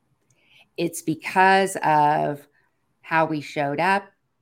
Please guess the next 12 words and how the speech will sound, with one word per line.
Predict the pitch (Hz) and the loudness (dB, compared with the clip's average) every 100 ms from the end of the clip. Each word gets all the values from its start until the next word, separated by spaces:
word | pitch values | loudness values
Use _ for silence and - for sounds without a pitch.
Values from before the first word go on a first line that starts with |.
| _ _ - | _ _ -14
Um, | 135 135 147 147 - - | -10 -8 -10 -12 -12 -12
I | 139 139 | -10 -10
remind | 147 139 143 143 | -10 -8 -8 -8
people, | 143 - 165 | -12 -14 -12
you | |
know, | 131 | -12
clients | - 147 147 160 156 | -12 -6 -4 -6 -6
hire | 151 151 170 | -6 -4 -4
us | 170 | -8
to | - | -10
be | 147 135 | -10 -6
led. | 139 143 180 214 | -2 0 -2 -4